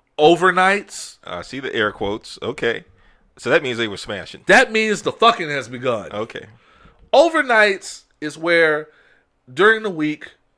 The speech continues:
Speaker 1: each contestant, there's three left. Each contestant goes out on a real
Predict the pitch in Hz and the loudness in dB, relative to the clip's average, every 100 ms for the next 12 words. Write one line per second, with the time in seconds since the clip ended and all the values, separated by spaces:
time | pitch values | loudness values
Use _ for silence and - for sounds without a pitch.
0 | _ _ _ _ _ _ - 202 220 - | _ _ _ _ _ _ -12 -10 -8 -10
1 | - - _ _ - 180 139 196 165 - | -14 -16 _ _ -14 -12 -8 -2 -2 -4
2 | 127 110 - - 127 117 - 202 185 120 | -10 -12 -14 -10 -10 -10 -6 -4 -2 -2
3 | 90 - _ _ _ - 202 202 226 - | -4 -14 _ _ _ -14 -14 -12 -12 -6
4 | 175 - 165 110 139 151 135 135 131 - | -6 -4 -12 -8 -4 -2 -2 -2 -2 -6
5 | _ _ - 120 110 95 123 143 139 135 | _ _ -12 -10 -8 -8 -2 2 2 0
6 | 123 | -4